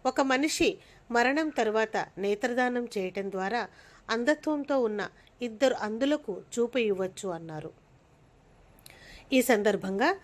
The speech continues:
కళాశాల ప్రిన్సిపల్ డాక్టర్ శ్రీనివాసులు మాట్లాడుతూ, "అన్ని దానాల కన్నా నేత్రదానం ఎంతో పుణ్యకార్యం" అని, ఈ నేత్రదానానికి ప్రతి కుటుంబం అవగాహన కలిగి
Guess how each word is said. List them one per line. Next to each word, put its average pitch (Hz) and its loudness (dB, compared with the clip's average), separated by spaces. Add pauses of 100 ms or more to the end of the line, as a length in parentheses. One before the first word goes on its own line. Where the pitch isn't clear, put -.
(300)
కళాశాల 247 4
ప్రిన్సిపల్ 196 -4
డాక్టర్ 190 -4
శ్రీనివాసులు 185 -4
మాట్లాడుతూ, 180 -4 (380)
"అన్ని 285 4
దానాల 247 4
కన్నా 214 -2
నేత్రదానం 202 -2
ఎంతో 180 -4
పుణ్యకార్యం" 170 -6 (560)
అని, 220 -2 (240)
ఈ 247 4
నేత్రదానానికి 277 2 (320)
ప్రతి 254 2
కుటుంబం 269 0 (140)
అవగాహన 233 0
కలిగి 208 -4